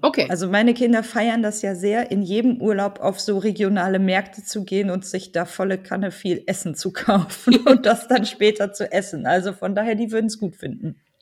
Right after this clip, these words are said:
Speaker 1: Also ich hab zusätzlich zum englischen Garten, der natürlich fast Pflichtprogramm in München ist,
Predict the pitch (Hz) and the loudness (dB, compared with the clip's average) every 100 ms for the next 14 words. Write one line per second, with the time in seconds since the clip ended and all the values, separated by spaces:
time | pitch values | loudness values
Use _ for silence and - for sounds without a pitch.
0 | _ _ - 196 214 226 240 - 269 262 | _ _ -2 2 2 2 -2 2 4 4
1 | 254 262 - 214 196 208 196 196 175 175 | 4 0 -4 0 2 4 2 2 4 6
2 | 208 208 180 170 156 180 170 - 151 - | 4 0 -2 -2 2 2 2 0 -2 -2
3 | - 170 - - 147 123 127 127 131 135 | -2 -2 -2 -6 -2 0 0 0 2 0
4 | 160 151 196 277 - | 0 2 4 2 -2